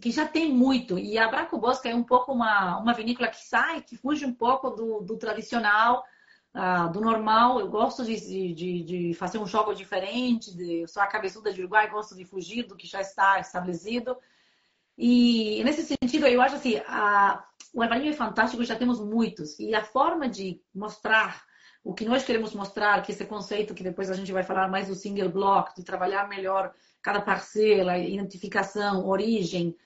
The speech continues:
é, eu acho que é melhor mostrar coisas que outros não têm e que faz essa questão bonita de vocês vêm para o Uruguai, tem cinco dias para passejar, vocês vão provar coisas diferentes, regiões diferentes,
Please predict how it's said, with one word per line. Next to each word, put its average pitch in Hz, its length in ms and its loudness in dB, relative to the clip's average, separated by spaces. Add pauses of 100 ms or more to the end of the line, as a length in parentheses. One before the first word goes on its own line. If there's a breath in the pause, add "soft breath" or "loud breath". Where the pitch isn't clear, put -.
(280 soft breath)
é, 196 400 2
eu 233 140 4
acho 240 140 2
que 254 60 -4
é - 20 0
melhor 233 180 2
mostrar 240 280 2
coisas 240 280 -2
que - 180 -4
outros 247 280 0
não 240 160 0
têm 220 680 -2
e 208 40 -8
que 226 160 -10
faz 247 360 0
essa 226 220 -2
questão 233 260 -4
bonita 233 320 0
de 190 320 -4
vocês 233 240 -4
vêm 247 140 0
para 262 100 0
o 247 40 4
Uruguai, 247 400 4
tem 240 180 0
cinco 277 260 -8
dias 226 200 -12
para 220 140 -2
passejar, 202 600 -2
vocês 214 220 -10
vão 220 140 -6
provar 214 260 -2
coisas 220 320 -6
diferentes, 214 760 -6
regiões 202 300 -14
diferentes, 208 800 -8